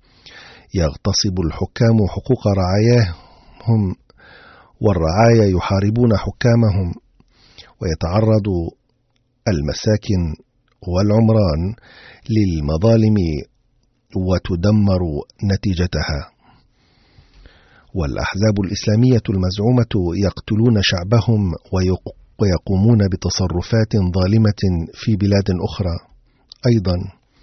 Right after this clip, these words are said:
يبررون ظلمهم بقولهم: "إن أهل الغرب يقتلون رجالنا، ونحن أيضا نستخدم حقنا،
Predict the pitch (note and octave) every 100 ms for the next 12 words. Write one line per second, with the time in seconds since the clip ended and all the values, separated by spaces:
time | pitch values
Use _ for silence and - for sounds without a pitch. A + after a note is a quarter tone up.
0 | _ _ _ - - - - _ _ A2
1 | F#2+ F2+ E2 E2+ G#2+ A#2+ G#2 G2 F2 -
2 | - G2+ A#2+ A2+ A#2 G2 G2+ F#2 F#2 -
3 | _ _ _ _ _ _ _ - - -
4 | G#2+ G#2+ G#2 G2 F#2+ F#2 F#2+ _ _ _
5 | - - - _ _ - A#2+ D#2+ B1 -
6 | F#2+ E2+ F2+ A2 A2+ G2 F2 - _ _
7 | _ _ _ _ _ _ _ _ _ G#2+
8 | F2 - - G2 A2+ G2 F#2 F#2 F2+ G#2
9 | A2 G#2 F2+ F2 - _ _ _ _ _
10 | - G2 C#2 - - D#2+ A2 G#2 G2+ F2+
11 | F2+ _ _ _ _ _ - E2 - -
12 | - G2+ G2+ F#2 E2 - G#2+ - G#2 G2